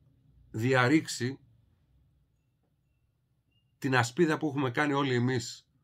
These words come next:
οι άνθρωποι, γιατί σας λέω ότι η θεωρία μου είναι ότι καθένας από εμάς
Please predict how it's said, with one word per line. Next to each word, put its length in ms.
οι 600
άνθρωποι, 380
γιατί 480
σας 240
λέω 180
ότι 160
η 40
θεωρία 320
μου 80
είναι 80
ότι 160
καθένας 380
από 140
εμάς 280